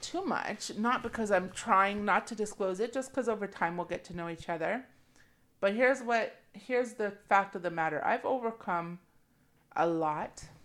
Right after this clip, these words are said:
a lot, and I think a lot of people have had their version, I mean, everyone, especially if you look globally, have had their version of adversity. Here's the thing, when you're the one going through it, it feels like you're the one going through it. Like,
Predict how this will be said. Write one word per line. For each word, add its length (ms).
a 140
lot, 400
and 120
I 60
think 220
a 40
lot 220
of 80
people 400
have 280
had 300
their 180
version, 460
I 60
mean, 240
everyone, 480
especially 400
if 100
you 60
look 240
globally, 560
have 300
had 320
their 160
version 400
of 160
adversity. 680
Here's 280
the 100
thing, 240
when 160
you're 220
the 80
one 220
going 340
through 200
it, 200
it 160
feels 200
like 200
you're 160
the 100
one 220
going 260
through 180
it. 140
Like, 260